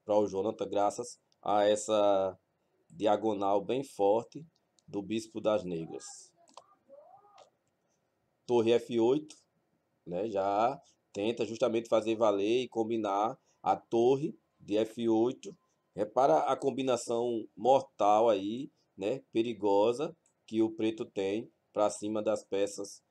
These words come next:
brancas, né? Então, assim, em, em, em, em pior, em, em, em situação melhor por conta da,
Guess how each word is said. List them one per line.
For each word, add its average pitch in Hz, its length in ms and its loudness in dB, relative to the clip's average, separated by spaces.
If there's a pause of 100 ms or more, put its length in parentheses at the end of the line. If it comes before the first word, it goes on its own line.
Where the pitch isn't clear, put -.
(180)
brancas, 90 560 -6
né? 95 140 -12
Então, 101 280 -4
assim, 101 420 -8 (300)
em, 101 460 -8
em, 110 280 -6
em, 113 760 -4 (1800)
em 135 80 -4
pior, 160 480 8
em, 156 320 0
em, 151 100 -8
em 151 160 4
situação 151 420 4
melhor 156 420 4
por - 200 -8
conta 135 260 -2
da, 127 220 -2